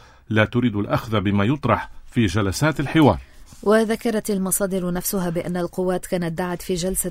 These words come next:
Speaker 2: اثنين أيلول إلى تأليف حكومة اختصاصيين مستقلين تجسيداً لطبيعة الأزمة، ولم يؤخذ باقتراحها، ودعت في جلسة ستة أيار إلى خطوات عملية لا نظرية في مواجهة الأزمة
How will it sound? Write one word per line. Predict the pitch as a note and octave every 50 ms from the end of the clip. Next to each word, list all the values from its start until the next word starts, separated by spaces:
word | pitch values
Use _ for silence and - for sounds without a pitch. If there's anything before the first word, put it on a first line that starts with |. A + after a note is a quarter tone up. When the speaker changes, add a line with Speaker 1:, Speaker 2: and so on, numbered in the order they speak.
| - E3
Speaker 2:
اثنين | D3 - F#3 F3+ F3+ D3
أيلول | D#3 E3 E3 E3 F3+ G#3+ A#3 B3
إلى | - G3+ F3+ D#3+
تأليف | - - - F3 F3+ F3 - G3
حكومة | E3+ - - - - F#3 F3 F3 - F3
اختصاصيين | D#3+ - - F3 - - E3+ D#3+ - F#3 E3+ F#3 F#3+ F#3+ E3
مستقلين | D#3+ D#3 - - - E3 - F#3 F3 F#3 - F#3+ F3+ E3 -
تجسيداً | F3 F3 D3+ - - - B3 C4 G#3+ F#3+ E3+
لطبيعة | D#3 D3+ D3+ D3 E3+ E3+ D#3+ F3+ F3+ E3 D#3+ - D#3+
الأزمة، | D3+ - D3 D#3+ D3+ E3 F3+ D#3 C#3+ - - - - - -
ولم | G3 A3 A3+ G#3+ G#3+
يؤخذ | B3 D#4 E4+ E4+ - A3+ F#3 D3+ D#3+
باقتراحها، | D3 D#3 - - - D#3 D3 C#3+ C3 - - D#3 C#3+ - D3+ - - - -
ودعت | - E3+ F3 F#3 F3 E3 D#3 -
في | - - F3
جلسة | D#3+ F#3 G3+ A3+ G#3 - - D#3+ D3+
ستة | - - F3 - - E3+ A2+
أيار | E3 E3+ E3+ G3 A3 A#3+
إلى | A3 - F#3+ F3+ E3+
خطوات | - - - - F#3 F#3 F#3 F#3+ - F#3+ E3+ E3
عملية | D#3 D#3 E3+ F#3+ F#3+ A3 A3+ G#3+ G#3 F3 E3+
لا | F#3+ F#3+ A#3+
نظرية | B3+ C4+ C4 G#3 A3 A3+ A#3 C4+ B3+ A#3+ F#3 D#3
في | - F#3+ F3
مواجهة | E3 D#3+ D#3+ D#3+ E3+ F#3+ G3 G3 -
الأزمة | F3 D#3 - F3 E3+ F3 E3+ E3